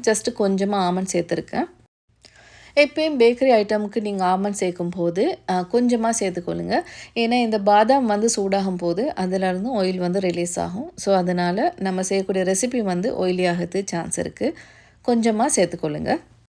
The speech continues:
நெக்ஸ்ட் வந்து பேக்கிங் ட்ரே பார்த்தீங்கன்னா,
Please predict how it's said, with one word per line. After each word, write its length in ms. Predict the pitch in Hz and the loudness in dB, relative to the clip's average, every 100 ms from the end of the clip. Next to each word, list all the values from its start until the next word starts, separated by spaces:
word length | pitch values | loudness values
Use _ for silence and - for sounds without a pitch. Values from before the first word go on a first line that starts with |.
| _ _ _ _ - - _ | _ _ _ _ -20 -20 _
நெக்ஸ்ட் 260 | 302 330 - | 0 2 4
வந்து 260 | 311 294 247 | 4 4 6
பேக்கிங் 340 | 220 220 247 | 4 4 2
ட்ரே 180 | 226 208 | 4 4
பார்த்தீங்கன்னா, 520 | 196 185 180 185 226 | 4 2 0 -2 0